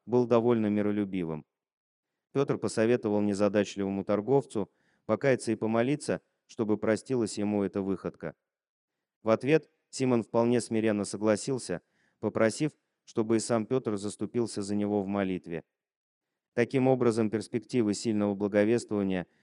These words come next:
с участием Симона умерли, так и не начавшись. Мы не будем здесь обращаться к возможным апокрифическим источникам,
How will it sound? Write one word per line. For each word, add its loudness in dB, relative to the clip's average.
с -10
участием -2
Симона -2
умерли, 2
так -4
и 0
не 2
начавшись. -2
Мы 2
не 6
будем 2
здесь 0
обращаться -2
к -8
возможным 0
апокрифическим -6
источникам, -6